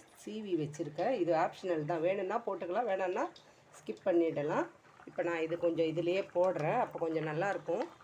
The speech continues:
எண்டில் கொஞ்சம் ஃபினிஷிங்கில் போடும்போது இன்னும் கொஞ்சம் நல்லா சூப்பரா இருக்கும், அதனால இதை நான் போடுறேன். இப்ப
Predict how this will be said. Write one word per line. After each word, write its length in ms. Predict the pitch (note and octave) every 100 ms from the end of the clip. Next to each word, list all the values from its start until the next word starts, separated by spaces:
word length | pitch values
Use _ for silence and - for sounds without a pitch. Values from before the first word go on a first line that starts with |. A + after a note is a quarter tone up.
| - - - F#3+
எண்டில் 320 | G#3 A#3 G3+
கொஞ்சம் 200 | F3+ E3+
ஃபினிஷிங்கில் 560 | - A3+ - F#3+ E3 -
போடும்போது 400 | F#3+ F3+ E3 F#3+ G3
இன்னும் 180 | F3+ F3
கொஞ்சம் 220 | E3 D#3
நல்லா 180 | D#3 F3+ F3
சூப்பரா 300 | F3+ E3+ F3 E3+
இருக்கும், 220 | D3+ E3
அதனால 300 | D#3+ F3 F#3+
இதை 80 | D3+
நான் 160 | C#3+ D3+
போடுறேன். 400 | F3 D#3 D#3+ C#4+ - - - - - - - - - - - - - - - -
இப்ப 100 | D3+